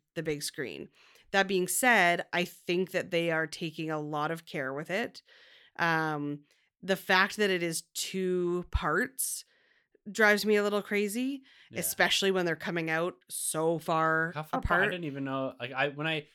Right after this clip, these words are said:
Speaker 2: when we did the draft, I wrote down part one. I was like, "Oh, I must have accidentally wrote down part one when I put everything out." And then, like, dragging something like that story probably doesn't need to be four hours. Let's call
Speaker 1: Well,
Speaker 2: it
Speaker 1: exactly,
Speaker 2: three and a half
Speaker 1: but,
Speaker 2: hours.
Speaker 1: but I,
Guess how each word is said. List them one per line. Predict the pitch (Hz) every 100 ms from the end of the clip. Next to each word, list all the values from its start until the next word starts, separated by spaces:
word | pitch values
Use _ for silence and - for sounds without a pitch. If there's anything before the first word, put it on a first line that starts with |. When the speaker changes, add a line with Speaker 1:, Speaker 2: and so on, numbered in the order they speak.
| _ -
Speaker 2:
when |
we | 143
did | 139 208
the |
draft, | 127 117 135 117 120
I |
wrote | 113 117
down | 117
part | 120 110
one. | 120
I | 117
was | 113
like, | 123
"Oh, | 131 120
I | 110
must | 120 123
have | 110
accidentally | 107 107 117 107 104 101 95 _ _
wrote | 113 107
down | 104
part | 95 104
one | 101 113 101 101
when | 101
I | 98 101 127 123
put | - 123
everything | 101 95
out." | 110 113
And | 104
then, | 110 113 _ _ _ _ _ -
like, | 127
dragging | 147 147 175 190
something | 151 147 127 120 -
like | 131 147
that | 160
story | - 139
probably | 120 - - 107 123
doesn't | 113 110
need | 110 104
to | 101
be | 101 - _ _ _ _ -
four | - 120 110
hours. | 95 104 135 147 147
Let's | 131 -
call | 135 131
Speaker 1:
Well, | 233 233
Speaker 2:
it |
Speaker 1:
exactly, | 226 233 233
Speaker 2:
three | - 135
and |
a | 123
half | 226
Speaker 1:
but, | 104
Speaker 2:
hours. | 107 139 180 -
Speaker 1:
but | 196 240
I, | 233 226 220